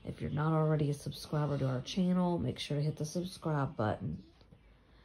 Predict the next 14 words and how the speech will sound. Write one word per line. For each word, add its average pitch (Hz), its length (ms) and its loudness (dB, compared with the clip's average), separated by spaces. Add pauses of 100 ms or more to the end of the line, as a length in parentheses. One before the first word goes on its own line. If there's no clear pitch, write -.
(380)
And - 260 -4
subscribe. 151 600 -2
We 156 100 4
only 165 160 4
have 196 120 2
nineteen 202 400 0
subscribers. 170 680 -4
We 156 80 0
need 156 180 -2
some 180 160 -4
more. 190 380 2 (100)
Come 185 80 0
on, 190 140 4
people. 180 480 -2